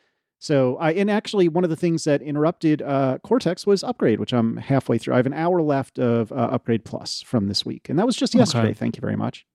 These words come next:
Speaker 2: I understand how in those kinds of situations, um, it can be, a Cortex can get pushed because it's not so, uh, timely.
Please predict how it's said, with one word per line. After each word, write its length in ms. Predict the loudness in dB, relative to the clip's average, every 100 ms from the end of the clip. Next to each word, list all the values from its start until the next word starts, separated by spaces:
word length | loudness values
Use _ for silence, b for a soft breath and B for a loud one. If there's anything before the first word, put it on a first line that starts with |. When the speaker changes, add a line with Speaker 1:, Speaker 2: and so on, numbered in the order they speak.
| _ _ _ _ _ -2
Speaker 2:
I 140 | 0
understand 640 | 0 -2 -4 0 0 0
how 240 | 0 0 0
in 140 | 0
those 340 | 0 2 2 -2
kinds 320 | -2 -2 -2
of 100 | -4
situations, 1000 | -2 -2 0 2 2 2 0 0 -4 -10 b b _ -2
um, 460 | 0 0 -2 -8 -18 _ _ _ _ _ -2
it 180 | -2
can 200 | -2 -2
be, 480 | 2 2 2 -2 -6 B B B
a 80 | -4
Cortex 440 | 2 2 2 -4 -2
can 120 | 0
get 220 | 0 2
pushed 380 | 2 2 0 -8
because 280 | -8 -6 -8
it's 180 | -10
not 260 | -8 -8 -6
so, 640 | -6 -2 2 2 0 -4 -8 -6
uh, 480 | -4 -4 -6 -8
timely. 420 | -10 -4 0 2